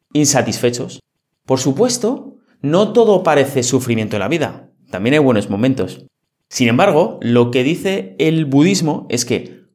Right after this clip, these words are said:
por el simple hecho de que todo es impermanente, incluso esos buenos momentos en los que parece que todo está bien, que nos sentimos completos,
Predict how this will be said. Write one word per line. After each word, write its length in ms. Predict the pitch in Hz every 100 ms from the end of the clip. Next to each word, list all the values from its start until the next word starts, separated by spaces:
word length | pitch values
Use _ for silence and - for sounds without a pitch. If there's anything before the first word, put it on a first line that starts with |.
| _ -
por 160 | 101
el 100 | 98
simple 340 | - 175 202 226
hecho 200 | 226 196
de 80 |
que 140 | 180 160
todo 180 | 147 139
es 160 | 131
impermanente, 920 | 127 117 110 104 123 165 147 110 - -
incluso 400 | 135 131 147 139
esos 260 | 135 196 196
buenos 340 | 208 208 190
momentos 520 | 185 185 202 180 104 101
en 80 |
los 160 | 95 92
que 100 | -
parece 400 | - 95 139 190
que 100 | 180
todo 220 | 180 156
está 260 | 147 - 147
bien, 340 | 160 151 - - _
que 120 | - 104
nos 100 | 107
sentimos 460 | 135 135 214 190
completos, 720 | 190 180 233 226 123 - -